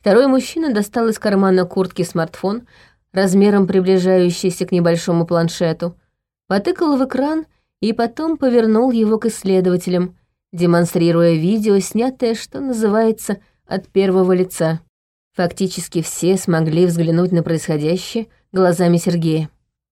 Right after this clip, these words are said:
«Эти надписи существуют исключительно в дополнительной реальности», объяснил Тимур, которого Ильин между делом представил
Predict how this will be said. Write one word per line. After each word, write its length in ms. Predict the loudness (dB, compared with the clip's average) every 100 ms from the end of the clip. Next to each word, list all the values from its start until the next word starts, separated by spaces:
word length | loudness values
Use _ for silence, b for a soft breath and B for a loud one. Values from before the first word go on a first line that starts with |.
| _
«Эти 280 | 0 0 2
надписи 560 | 2 0 0 -4 -2 -2
существуют 800 | 0 -2 -2 -4 0 0 0 b b -4
исключительно 880 | -4 -2 -2 -2 -4 -2 2 4
в 60 | 4
дополнительной 800 | 2 0 2 2 2 2 2 4
реальности», 600 | 4 2 -2 -6 -12 -18 _ _ _ _ _ -4
объяснил 520 | 0 0 0 0 0
Тимур, 520 | 0 -2 0 -2 -6 _ _ _
которого 460 | -6 -4 0 0 0
Ильин 600 | 0 0 0 2 2 2
между 380 | 2 0 0 -2
делом 460 | 0 2 2 0
представил 680 | 0 -2 -4 -4 -2 -2